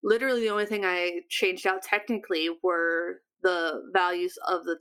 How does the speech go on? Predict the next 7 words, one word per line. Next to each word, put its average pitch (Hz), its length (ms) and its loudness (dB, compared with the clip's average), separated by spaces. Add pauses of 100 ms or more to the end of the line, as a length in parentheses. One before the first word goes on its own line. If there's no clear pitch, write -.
tone 294 260 0
potentiometers, 160 1000 -2 (640)
and 190 340 0
now 180 380 0 (260)
just 220 240 -2
doing 202 240 0
that, 180 360 0